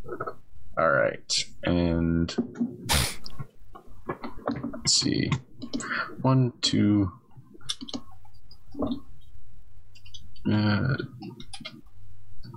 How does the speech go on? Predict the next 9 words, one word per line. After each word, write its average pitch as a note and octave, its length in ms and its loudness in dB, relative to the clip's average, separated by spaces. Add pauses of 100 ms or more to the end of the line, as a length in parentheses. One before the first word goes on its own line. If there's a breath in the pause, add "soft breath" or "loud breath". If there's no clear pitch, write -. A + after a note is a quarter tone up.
(1160)
yeah. - 440 4 (1120)
I'll E2+ 120 6
go E2+ 160 4
up - 120 0
to D#2+ 100 2
here E2+ 500 4 (140)
so E2+ 260 2
that E2 160 4
they F2+ 240 2